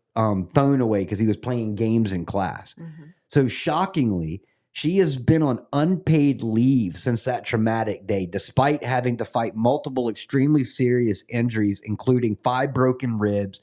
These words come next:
Speaker 1: severe concussion, loss of hearing in her ears.
Speaker 2: Oh, jeez.
Speaker 1: Um, yeah, so she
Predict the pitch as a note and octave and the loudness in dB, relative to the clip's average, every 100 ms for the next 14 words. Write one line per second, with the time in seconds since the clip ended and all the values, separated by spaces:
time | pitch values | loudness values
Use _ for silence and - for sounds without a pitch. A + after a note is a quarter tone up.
0 | _ _ _ - A2 C3 C3 B2+ C3 A2 | _ _ _ -4 2 4 4 2 -2 0
1 | A#2 A2 - A2 G#2 - _ _ - G#2+ | 0 0 -2 -4 -4 -6 _ _ 0 2
2 | A#2+ A2+ A#2+ G2 A#2 A2+ A2+ A2 G2+ F#2 | 2 0 -4 0 2 2 2 0 0 -2
3 | G2+ F2+ - _ _ _ - F#3 F3 D#3 | -4 -6 -8 _ _ _ -12 -12 -12 -14
4 | B2+ - G#2+ A2+ A#2 A2+ - _ _ _ | -16 -16 -10 0 0 0 -4 _ _ _
5 | _ _ _ _ - C3+ A#2+ C#3+ A#2 - | _ _ _ _ 0 2 2 0 -2 -4
6 | - - - - - F3+ D#3 G#2 - | -12 -20 -12 -6 -2 0 0 -2 -6